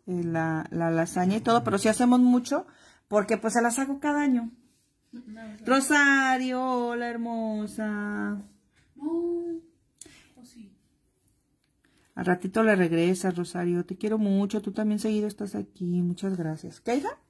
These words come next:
Speaker 2: O si nada más haces una vez al año. No, así hiciste antes, ¿no?
Speaker 1: Sí, cuando me piden así que tienen ganas, sí les hago antes. Pero es que es mucha friega.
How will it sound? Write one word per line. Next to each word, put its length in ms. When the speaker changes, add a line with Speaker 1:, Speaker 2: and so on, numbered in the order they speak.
Speaker 2:
O 120
si 140
nada 280
más 140
haces 240
una 120
vez 140
al 160
año. 260
No, 160
así 120
hiciste 360
antes, 360
¿no? 180
Speaker 1:
Sí, 320
cuando 240
me 100
piden 300
así 200
que 120
tienen 260
ganas, 260
sí 80
les 220
hago 280
antes. 460
Pero 140
es 60
que 100
es 100
mucha 240
friega. 420